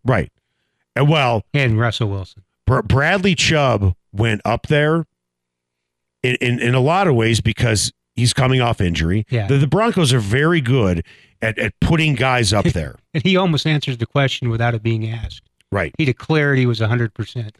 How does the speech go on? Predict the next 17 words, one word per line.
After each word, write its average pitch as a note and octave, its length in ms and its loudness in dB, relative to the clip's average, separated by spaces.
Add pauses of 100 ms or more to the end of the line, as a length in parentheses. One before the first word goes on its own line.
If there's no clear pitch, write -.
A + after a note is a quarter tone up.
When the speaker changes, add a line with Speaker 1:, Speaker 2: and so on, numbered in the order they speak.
(160)
Speaker 1:
And C#3 160 0
Speaker 2:
before D3+ 160 2
anybody C3 380 0
said, C#3+ 540 -2
Speaker 1:
Right. G2 260 0
Speaker 2:
"Are B2 120 0
you A#2 200 2
a G#2+ 40 2
hundred G#2+ 260 0
percent?" G2+ 240 -6
Speaker 1:
Right. E2 180 -2 (460)
So D3+ 180 0
when C#3 160 4
I C3 80 2
look F3 300 2
at G3 180 2 (240)
Chubb, A2 480 -2